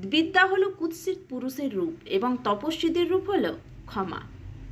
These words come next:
বিদ্যার মতো বন্ধু নেই, রোগের সমান শত্রু নেই, পুত্র স্নেহের সমান স্নেহ নেই, দৈবের চেয়ে শ্রেষ্ঠ বল নেই। যিনি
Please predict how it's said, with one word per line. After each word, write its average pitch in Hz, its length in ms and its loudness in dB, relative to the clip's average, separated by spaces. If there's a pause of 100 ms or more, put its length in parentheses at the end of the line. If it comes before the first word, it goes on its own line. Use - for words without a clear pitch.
(360)
বিদ্যার 294 460 4
মতো 392 260 0
বন্ধু 226 380 2
নেই, 254 220 0 (180)
রোগের 190 420 0
সমান 311 340 0
শত্রু 294 460 -2
নেই, 175 200 -4 (380)
পুত্র 269 440 -4
স্নেহের 269 580 2
সমান 302 340 0
স্নেহ 247 420 0
নেই, 180 220 -2 (200)
দৈবের 220 460 2
চেয়ে 277 260 0
শ্রেষ্ঠ - 380 -2 (240)
বল 190 260 2 (100)
নেই। 156 240 -4 (1700)
যিনি 320 340 4